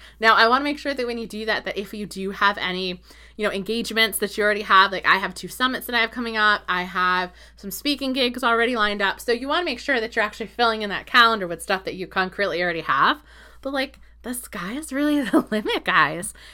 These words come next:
And that's what really is so amazing. So say if, you know, in step two, what went right is that you landed a book deal. Okay, well, what do we need to do? Do you know what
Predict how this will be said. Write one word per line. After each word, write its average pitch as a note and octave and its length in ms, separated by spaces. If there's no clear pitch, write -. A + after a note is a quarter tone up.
And G#3 120
that's B3+ 200
what C#4+ 160
really C4+ 240
is B3+ 100
so G#3+ 160
amazing. G#3 440
So G#3 160
say B3+ 360
if, A#3+ 160
you A3 120
know, F#3+ 360
in A3 120
step A3 200
two, B3+ 260
what G#3+ 140
went F#3+ 180
right G3+ 280
is F#3 140
that F3+ 220
you G3 100
landed F#3+ 320
a D#3 40
book C#4 320
deal. E3+ 460
Okay, E4+ 260
well, E4 400
what B3 220
do C#4 80
we C#4+ 80
need C#4+ 160
to C4 80
do? E4+ 260
Do G3 100
you G#3+ 60
know A3 160
what G#3+ 240